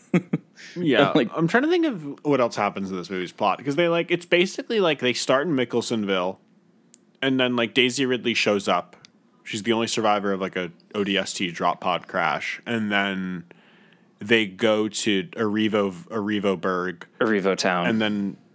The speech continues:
Speaker 2: yeah, and then Mickelson shows up and, like, shoots Tom Holland's gay dads, and then
Speaker 1: Yeah.
Speaker 2: they're gay, right?
Speaker 1: I, it's implied to be, yes.
Speaker 2: Okay, 'cause I'm like, he got two dads.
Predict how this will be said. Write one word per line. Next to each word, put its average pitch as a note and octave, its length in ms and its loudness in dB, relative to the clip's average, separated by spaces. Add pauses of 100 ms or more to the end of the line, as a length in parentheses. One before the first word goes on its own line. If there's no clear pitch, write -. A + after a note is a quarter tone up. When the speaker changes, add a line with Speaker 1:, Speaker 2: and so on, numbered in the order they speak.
(260)
Speaker 2:
yeah, G2 260 2
and G#2+ 100 0
then A2+ 160 0
Mickelson A#2+ 460 0
shows G2+ 300 0
up F2+ 360 -2 (140)
and, A2 140 -6
like, G2 160 -2
shoots - 340 -4
Tom G2 220 0
Holland's F#2 380 -2
gay F2 180 -2
dads, E2+ 640 -2
and G#2 240 -4
then F#2 480 -4 (360)
Speaker 1:
Yeah. F#2+ 360 2
Speaker 2:
they're C4 160 6
gay, A#2 380 2
right? A#2 420 2 (480)
Speaker 1:
I, C3+ 100 4
it's C3 300 0
implied B2+ 640 2
to - 100 -2
be, - 100 -4
yes. - 640 -4 (300)
Speaker 2:
Okay, G3+ 260 4
'cause - 160 -2
I'm G3 100 6
like, G3 120 0
he C4+ 120 0
got C4+ 240 2
two A#2+ 360 2
dads. D#2+ 640 -2